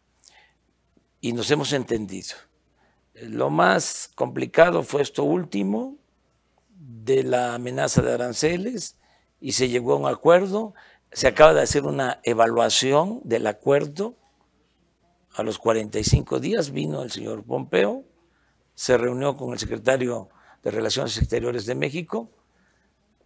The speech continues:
y, eh, mostraron su satisfacción porque estamos cumpliendo.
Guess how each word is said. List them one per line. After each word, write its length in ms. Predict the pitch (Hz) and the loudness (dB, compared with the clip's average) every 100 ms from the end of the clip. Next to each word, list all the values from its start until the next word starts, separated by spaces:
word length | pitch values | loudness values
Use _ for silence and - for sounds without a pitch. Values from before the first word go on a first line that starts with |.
| _ | _
y, 520 | - 160 196 240 - - | -2 2 4 2 0 -6
eh, 840 | 175 143 139 135 131 123 123 120 120 | 0 2 2 2 2 0 0 -2 -2
mostraron 800 | 139 - 143 156 165 190 247 - _ _ _ _ _ 269 208 190 147 131 127 | -4 2 4 6 4 2 -2 -14 _ _ _ _ _ -20 _ -18 -16 -16 -14
su 720 | 117 - 139 131 127 123 120 117 | -10 -2 0 0 -2 -2 -6 -2
satisfacción 960 | 127 110 123 117 107 123 143 147 214 - _ _ _ _ _ _ _ | -2 0 0 0 0 2 4 2 -2 -14 _ _ _ _ _ _ _
porque 240 | 113 113 117 | -2 0 2
estamos 320 | 139 139 131 | 4 4 0
cumpliendo. 600 | 123 104 95 98 80 | -6 -6 -4 -4 -6